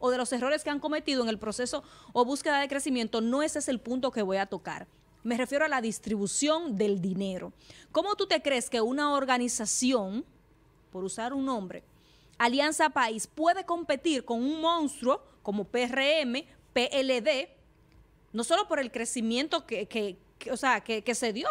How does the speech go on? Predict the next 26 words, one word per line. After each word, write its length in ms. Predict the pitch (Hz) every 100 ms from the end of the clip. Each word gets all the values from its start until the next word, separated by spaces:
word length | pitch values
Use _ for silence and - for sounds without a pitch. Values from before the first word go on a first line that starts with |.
| 508
por 120 | 240
ejemplo, 280 | 233 247 254
por 180 | 226 214
el 120 | 214
P 160 | 247
R 320 | 247 233 262 370
M, 220 | 196 160 _
que 140 | - 180
fue 100 | 233
un 80 |
partido 340 | 247 285 294 320
nuevo, 240 | 320 269
entre 240 | 240 208 196
comillas? 600 | 196 226 339 185 - - _ _ _ _ _ _ _ _ - - -
¿Cómo 160 | 370 480
tú 80 | 453
te 180 | 403 370
crees 440 | 359 359 240 226
que 160 | - 247
van 180 | 277 339
a 60 |
competir 580 | 330 320 302 247 320 302
en 140 | 254 233
términos 500 | 247 254 262 254 247
de 100 | 226
recursos? 680 | 202 - 175 170 - -